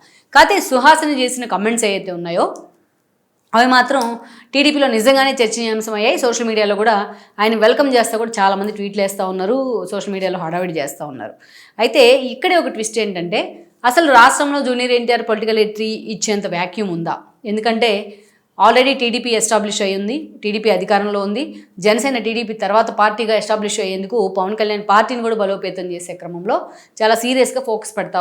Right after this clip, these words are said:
ఉన్నారు. మరోవైపు బీజేపీ కూడా వీళ్ళతో పొత్తుల్లో ఉంది. సౌత్లో చాలా సీరియస్గా ఫోకస్ పెట్టిన బీజేపీ ఏపీలో కూడా పార్టీని ముందుకు తీసుకెళ్లాలని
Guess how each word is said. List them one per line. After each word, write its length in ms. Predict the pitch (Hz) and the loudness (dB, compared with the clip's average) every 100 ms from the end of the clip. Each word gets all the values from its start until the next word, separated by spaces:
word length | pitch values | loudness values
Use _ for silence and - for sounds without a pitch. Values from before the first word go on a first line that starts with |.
| 175 | -4
ఉన్నారు. 240 | 160 - - _ _ - | -8 -12 -18 _ _ 2
మరోవైపు 380 | 226 247 262 226 | 6 6 4 0
బీజేపీ 380 | 226 240 269 247 220 | -2 0 0 0 0
కూడా 120 | 226 | 2
వీళ్ళతో 200 | 208 208 214 | 0 -2 -4
పొత్తుల్లో 340 | 180 214 214 220 | -6 -4 -2 0
ఉంది. 180 | 220 330 - - - - | -2 -6 -10 -16 -18 4
సౌత్లో 340 | 226 233 294 294 | 4 6 0 2
చాలా 240 | 220 247 277 269 | 6 6 4 2
సీరియస్గా 340 | 240 226 226 226 | 0 0 -4 -4
ఫోకస్ 240 | 208 208 208 | -6 -8 -10
పెట్టిన 200 | 190 180 | -8 -8
బీజేపీ 380 | 196 208 196 240 214 233 233 | -4 -4 -4 -6 -6 -2 0
ఏపీలో 280 | 254 254 233 | 0 -2 -2
కూడా 100 | 226 226 | -4 0
పార్టీని 300 | 202 208 220 202 | 0 2 -2 -2
ముందుకు 200 | 208 208 | -4 -4
తీసుకెళ్లాలని 460 | 214 208 185 185 | -6 -6 -6 -6